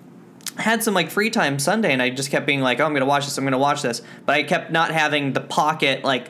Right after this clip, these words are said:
you know, twenty-five, thirty minutes to watch it. And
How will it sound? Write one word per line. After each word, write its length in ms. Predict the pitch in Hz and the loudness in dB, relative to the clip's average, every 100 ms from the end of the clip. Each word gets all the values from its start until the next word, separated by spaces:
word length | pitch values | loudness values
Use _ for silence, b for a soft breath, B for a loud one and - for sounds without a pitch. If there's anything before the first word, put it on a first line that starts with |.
| - | -14
you 100 | - | -4
know, 160 | 127 120 | -2 -2
twenty-five, 560 | - 160 147 139 139 135 | -2 -2 0 2 0 2
thirty 200 | 147 135 | 0 0
minutes 220 | 135 127 | 0 -2
to 80 | 135 | -2
watch 300 | 131 156 160 | 0 0 0
it. 180 | 117 117 - B B B B B - - | -2 -2 -8 B B B B B -12 -2
And 640 | 151 147 147 143 139 - | 2 2 2 0 -4 -6